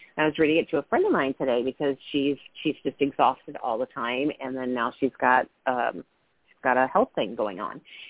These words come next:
And it's basically, it's called brain fog. We are, we are, everyone thinks that we've dealt so nicely with the pandemic, but there's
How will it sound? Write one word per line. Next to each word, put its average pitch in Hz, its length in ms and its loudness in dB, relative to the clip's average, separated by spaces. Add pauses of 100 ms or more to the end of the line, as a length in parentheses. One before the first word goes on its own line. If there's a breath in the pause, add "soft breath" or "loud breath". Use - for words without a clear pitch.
(260 loud breath)
And 208 120 4
it's 202 140 2
basically, 214 600 -2
it's 156 140 -8
called 151 260 -2
brain 156 440 -4
fog. - 360 -4 (100)
We 156 160 -2
are, 143 280 -2 (360 soft breath)
we 165 160 0
are, 147 280 2 (760)
everyone 196 440 2
thinks 190 260 -4
that - 80 -8
we've 151 200 -4
dealt 143 360 -2
so 139 220 2
nicely 139 560 -2
with 131 160 0
the 131 80 -2
pandemic, 135 680 -2
but 147 160 -4
there's 151 160 -2